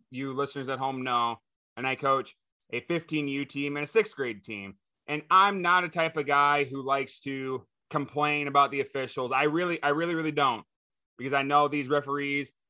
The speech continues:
are volunteers. They are the reason we have games going on in the first place.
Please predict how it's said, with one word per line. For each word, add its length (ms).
are 140
volunteers. 1120
They 300
are 120
the 120
reason 440
we 140
have 260
games 320
going 160
on 140
in 60
the 120
first 300
place. 440